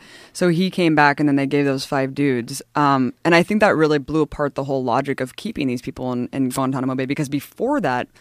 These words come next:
Obama, you know, he got in office saying, "I'm gonna close down Gitmo," and everyone blames the Republicans for not letting him. Truth is, he could sign a national security waiver and release every single one today if he wanted to. And the fact that he kept maintaining, "Well, you know,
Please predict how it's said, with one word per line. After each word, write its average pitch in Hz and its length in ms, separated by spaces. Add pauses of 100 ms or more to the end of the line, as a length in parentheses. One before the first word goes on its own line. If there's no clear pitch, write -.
(240)
Obama, 175 520
you 170 80
know, 139 120
he 147 100
got 160 260
in 165 80
office 147 320
saying, 143 160
"I'm 139 80
gonna 135 80
close 175 360
down 151 200
Gitmo," 143 340
and 135 100
everyone 139 300
blames 139 280
the 139 60
Republicans 147 520
for 135 100
not 127 180
letting 170 200
him. 123 200
Truth 214 260
is, 208 140
he 190 60
could 180 120
sign 180 160
a 170 40
national 151 320
security 147 380
waiver 139 280
and 135 100
release 131 300
every 127 180
single - 260
one - 140
today - 220
if - 120
he 87 80
wanted 80 300
to. - 240 (640)
And 175 120
the 170 60
fact 175 380
that 156 240 (440)
he 196 280
kept 190 220
maintaining, 156 580
"Well, 165 340
you 165 120
know, 135 260